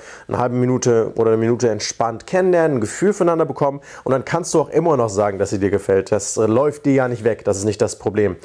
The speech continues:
Also einfach schauen, in was für einer Situation ist sie gerade und dann auf diese Situation beso-, äh, bezogen etwas Lustiges sagen.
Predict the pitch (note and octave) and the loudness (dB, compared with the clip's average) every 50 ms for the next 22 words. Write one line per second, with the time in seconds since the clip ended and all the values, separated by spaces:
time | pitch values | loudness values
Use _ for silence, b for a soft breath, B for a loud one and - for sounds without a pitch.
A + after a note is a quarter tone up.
0 | B B B B B B B B2 A#2+ C3 C3 F#3+ G#3 - E3 - - E3+ D#3 D#3 | B B B B B B B -2 0 0 0 -2 -2 -2 -4 -2 -2 0 0 0
1 | C#3 C3 A#2 A#2+ B2+ - - D3+ C3 A#2 G#2+ G#2+ A#2 A2+ - - - F3+ F#3 F3+ | 0 -2 -2 -2 -4 -2 -2 -2 0 0 0 0 0 0 0 2 2 2 4 4
2 | E3+ D#3 - D#3 B2 B2+ C3+ C3+ C#3 C3+ C3+ C3+ C3+ B B B B B2 A2 A2 | 2 2 2 2 2 2 2 2 0 0 -2 -2 -4 B B B B -2 0 0
3 | A#2+ A#2 A2 G2+ G#2 G#2 B2+ C#3+ C#3 B2+ B2 B2+ B2+ B2 - - - C3 B2 A#2 | 0 0 0 -2 -2 0 2 2 2 2 0 2 2 0 0 2 2 0 2 2
4 | G#2+ G#2+ F#2+ G#2+ A2+ A2+ A#2 A2+ G#2 A#2 - - B2+ A#2+ A2+ A2+ G2+ A2 G2 G2 | 0 0 2 2 4 4 4 2 2 -2 -2 0 0 0 0 0 -2 -2 -2 0
5 | A2+ A#2+ - - B2 G#2 G#2 F#2+ G#2 G2 G2 F#2 F2+ F2 | 0 0 0 0 0 0 0 0 0 0 0 -2 -6 -8